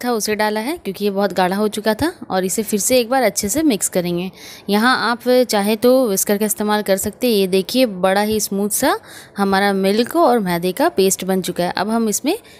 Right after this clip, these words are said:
चीज़ डालेंगे। आप चाहे तो स्लाइस चीज़ भी ले सकते हैं, मोज़रेला भी ले सकते हैं और चेदर चीज़ भी इस्तेमाल कर सकते हैं। आपको जो भी चीज़ पसंद है आप उसे यूज़ कर सकते हैं। यहाँ चीज़ यहाँ पर इस्तेमाल कर सकते हैं। ये देखिए चीज़ बहुत अच्छी तरह से मेल्ट हो चुका है।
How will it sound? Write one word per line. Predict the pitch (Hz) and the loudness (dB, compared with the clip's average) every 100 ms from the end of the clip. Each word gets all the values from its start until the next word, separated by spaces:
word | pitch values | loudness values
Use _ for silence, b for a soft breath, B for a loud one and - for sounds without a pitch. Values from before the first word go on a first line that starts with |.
| B | B
चीज़ | - 240 240 | -2 0 0
डालेंगे। | 202 170 170 175 | 0 0 0 -2
आप | 131 220 | -2 -2
चाहे | 254 277 | 0 0
तो | 285 311 | 0 -2
स्लाइस | 254 202 214 | 0 0 0
चीज़ | - 240 226 | -2 -4 0
भी | 247 | 0
ले | 240 | 0
सकते | 233 - 233 | -2 0 0
हैं, | |
मोज़रेला | 220 196 185 185 208 | 2 0 0 0 0
भी | 214 | 2
ले | 233 | 2
सकते | 226 226 - 220 | 2 -2 -2 0
हैं | 220 214 B B B | 0 -2 B B B
और | 214 | 0
चेदर | 214 208 180 | 2 0 0
चीज़ | 196 214 190 | -2 -2 -2
भी | 220 370 | 2 2
इस्तेमाल | 311 196 196 240 | 2 0 -2 0
कर | 208 | 0
सकते | 180 170 202 | 0 -2 0
हैं। | |
आपको | 208 - 269 | 0 2 2
जो | 220 | 2
भी | 220 | 0
चीज़ | 233 247 262 B B B B | -2 -2 -4 B B B B
पसंद | 202 - 233 | 0 0 2
है | 302 | 0
आप | 302 190 | 0 -2
उसे | 208 262 | -2 0
यूज़ | 302 202 - | 2 0 -2
कर | 190 | -4
सकते | 180 175 180 | -4 -4 -4
हैं। | 180 | -4
यहाँ | 180 - | -4 -2
चीज़ | 285 277 | 2 4
यहाँ | 247 233 | 4 2
पर | 226 | 2
इस्तेमाल | 302 - 214 220 | 0 0 -2 -4
कर | 226 190 | -4 -4
सकते | 170 185 190 | -4 -6 -2
हैं। | 196 | 0
ये | 220 | 0
देखिए | 240 240 294 | 0 -2 -4
चीज़ | - 247 226 | -2 -2 -2
बहुत | 220 226 | -2 0
अच्छी | 226 - - | -2 -2 -2
तरह | 240 240 | 0 2
से | 294 | 2
मेल्ट | 240 196 214 | 2 2 2
हो | 233 | 0
चुका | 226 233 233 | 0 0 0
है। | 294 | -2